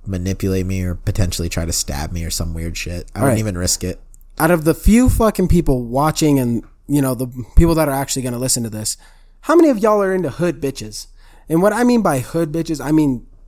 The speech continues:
Speaker 2: chicks that, you know, have a felony, de-, mm, like, felony, couple felonies. Uh, what else were we <laughs> saying?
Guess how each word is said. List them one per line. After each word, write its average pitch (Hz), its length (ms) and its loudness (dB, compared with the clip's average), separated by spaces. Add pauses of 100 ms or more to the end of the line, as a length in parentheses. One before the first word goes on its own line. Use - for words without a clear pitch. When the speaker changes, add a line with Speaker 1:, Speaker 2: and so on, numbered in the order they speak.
(120)
Speaker 2:
chicks 208 320 2
that, 151 280 2
you 143 100 2
know, 135 140 -2
have 135 180 -8
a 127 80 -8
felony, 147 420 0
de-, 127 120 -4 (200)
mm, 131 220 -4
like, 117 340 -10
felony, 143 400 0
couple 143 240 -6
felonies. 147 580 0 (460)
Uh, 127 460 2 (580)
what 165 140 2
else 165 160 2
were 170 80 2
we 165 100 2
<laughs> - 120 6
saying? 202 220 4